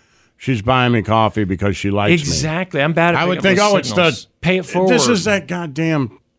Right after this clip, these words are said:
Speaker 2: daisy chain, pay it
Speaker 1: Daisy
Speaker 2: forward,
Speaker 1: chain
Speaker 2: whatever
Speaker 1: thing,
Speaker 2: it is.
Speaker 1: so I gotta buy this asshole behind me a
Speaker 2: <laughs>
Speaker 1: drink?
Speaker 2: Right.
Speaker 1: Like, uh, I, I think I would just be dumbfounded.
Speaker 2: I agree. Last thing I'm thinking is, "She is way into me."
Speaker 1: No.
Speaker 2: Okay,
Speaker 1: Mm-mm.
Speaker 2: well, here's my phone number.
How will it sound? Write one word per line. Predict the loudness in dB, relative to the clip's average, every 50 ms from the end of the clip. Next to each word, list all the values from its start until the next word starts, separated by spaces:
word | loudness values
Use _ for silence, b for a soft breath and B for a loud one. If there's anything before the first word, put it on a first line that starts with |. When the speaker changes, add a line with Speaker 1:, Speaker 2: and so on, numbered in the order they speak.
| _ _ _
Speaker 2:
daisy | -2 0 0 0 -2 -6
chain, | -4 -4 -2 -2 0 -2 -2
pay | -2 0 0
it | 2
Speaker 1:
Daisy | 2 2 4 4
Speaker 2:
forward, | 2 2 2 2 0
Speaker 1:
chain | 2 2 2 2
Speaker 2:
whatever | 2 2 2
Speaker 1:
thing, | 2 2
Speaker 2:
it | 2
is. | 2 2
Speaker 1:
so | 0
I | 2
gotta | 2 2 2
buy | 2 2 2 2
this | 0 -2 -2 -2
asshole | -4 -4 -4 -2 -2 -2 0
behind | 0 2 2 2 2 4
me | 4 2
a | 2
Speaker 2:
<laughs> |
Speaker 1:
drink? | 2 2 2 2 4
Speaker 2:
Right. | 4 2 2
Speaker 1:
Like, | 2 0 -2
uh, | -2
I, | -2 0 2 2 2 2 2 2 2 2 2 2 2 2 2 0 0 -2 -2 -2 0 0 -2 -2 -2
I |
think | -2 -2 -2
I | -2
would | -2 -2
just | -4 -6 -4
be | -4 -2
dumbfounded. | 0 0 0 0 0 -2 -2 -2 0 -2
Speaker 2:
I |
agree. | -2 -2 -2 -2 -2 -2 -4 -8 _ _ -2
Last | 0 0 0 0 -2 0
thing | 2 2 2 2
I'm | 2 0 0
thinking | 0 -2 0 0 -2 -2
is, | -2 -4
"She | -6 -8 -6 -4 -2
is | -2 -4 -4
way | -6 -6 -4 -2 -2 -2 -2 -2
into | 0 0 0 0 0
me." | -2 -2 -2 -2
Speaker 1:
No. | 0 2 2 2 2 2 0 -4 -4
Speaker 2:
Okay, | 0 0 0 0 0 0 0 2 2 2 2
Speaker 1:
Mm-mm. | 0 0 -2 0
Speaker 2:
well, | 2 2 2 2
here's | 2 2 0 0 0
my | -2 -2 -2
phone | -2 -2 0 0
number. | 0 0 -2 -2 -6 -8